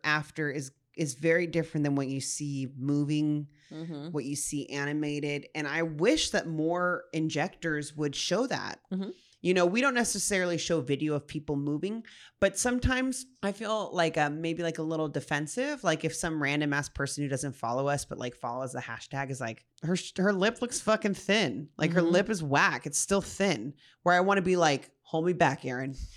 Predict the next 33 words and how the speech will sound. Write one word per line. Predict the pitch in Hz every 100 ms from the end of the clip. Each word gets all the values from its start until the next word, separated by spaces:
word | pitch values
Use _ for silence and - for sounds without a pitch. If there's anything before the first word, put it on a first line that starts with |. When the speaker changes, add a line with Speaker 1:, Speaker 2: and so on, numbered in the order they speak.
| -
Speaker 1:
because | - - 131
guess | 147 170 -
what? | 202 147
This | 180 -
chick | - 220
looks | 226 214
natural | 220 294 302 - 220
when | 214
she | 220 -
talks. | - 339 285 - - - - 311 -
How, | - 302 254
what | 240
do | 330
you |
have | 311 311
to |
say | 277 -
about | 302 285 285
the |
rest | 254 302 -
of |
those | 233 208
injectors | 208 202 - 202
who | 220
have | 220 202
the | 180
fucking | 233 - 180
doll | 214 269
lips, | 180 156 -
the | -
Russian | 190 247 202
doll | 190 233 208
lips? | 170 -